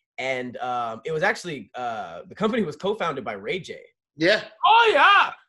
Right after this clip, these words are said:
Speaker 1: That's the,
Speaker 3: Ray J's
Speaker 1: that's the
Speaker 3: actually a
Speaker 1: way.
Speaker 3: legit businessman. He has good businesses.
Speaker 1: He just, yeah, he, he's been killing it. The glasses, he made that a meme, started selling like crazy.
Speaker 2: And the
Speaker 1: Uh,
Speaker 2: scooters. He had the little scooters, uh,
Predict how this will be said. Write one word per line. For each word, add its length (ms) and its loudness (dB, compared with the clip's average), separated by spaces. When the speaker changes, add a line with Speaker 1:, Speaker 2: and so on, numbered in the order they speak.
Speaker 1:
That's 200 -4
the, 60 -8
Speaker 3:
Ray 120 4
J's 120 4
Speaker 1:
that's 100 -2
the 40 0
Speaker 3:
actually 360 4
a 80 8
Speaker 1:
way. 80 0
Speaker 3:
legit 640 2
businessman. 600 -2
He 120 -2
has 260 0
good 240 -2
businesses. 540 -10
Speaker 1:
He 140 -12
just, 220 -2
yeah, 160 0
he, 60 -6
he's 160 -8
been 120 -2
killing 300 2
it. 100 -6
The 80 -6
glasses, 640 -2
he 80 -12
made 180 2
that 140 2
a 60 0
meme, 560 -6
started 300 -6
selling 300 -2
like 120 -12
crazy. 360 -4
Speaker 2:
And 180 4
the 60 2
Speaker 1:
Uh, 40 2
Speaker 2:
scooters. 360 0
He 80 -2
had 160 2
the 60 -8
little 120 -4
scooters, 500 -8
uh, 360 -2